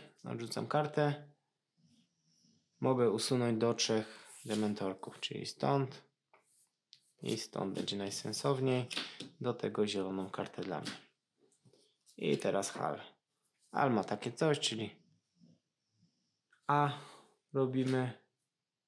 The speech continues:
czyli bierze swoją kość, bo są równego wyniku, kładzie tu, obniża mu to o, o dwa. Na Hala nie działają to, bo na niego tylko działa,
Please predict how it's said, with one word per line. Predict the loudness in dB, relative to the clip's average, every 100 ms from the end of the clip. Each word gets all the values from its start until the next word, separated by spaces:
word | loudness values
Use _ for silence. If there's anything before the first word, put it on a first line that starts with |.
| _ _ _ _ _
czyli | -6 -2 2
bierze | 4 4 2
swoją | 0 4 6 4
kość, | 4 4 2 -2 -10
bo | -6 -4
są | -2 -2 -2 0
równego | 2 2 2 2
wyniku, | 4 4 6 2 2 -8 -16 -12
kładzie | 4 4 6 4
tu, | 6 4 4 -4 _
obniża | -2 2 4 4 4
mu | 4
to | 4 0 0
o, | -2 -4 -12 _ _ _ _ -4
o | -2 0
dwa. | 2 4 2 0 -14 -16 -16 -16 -20 -16 2
Na | 2
Hala | 6 4 6
nie | 4
działają | 6 6 8 6 6
to, | 4 2 -4 _ _ _ _ _ -20 _ -6
bo | 0 4 4
na | 4
niego | 4 4
tylko | 2 2 2
działa, | 2 4 4 2 0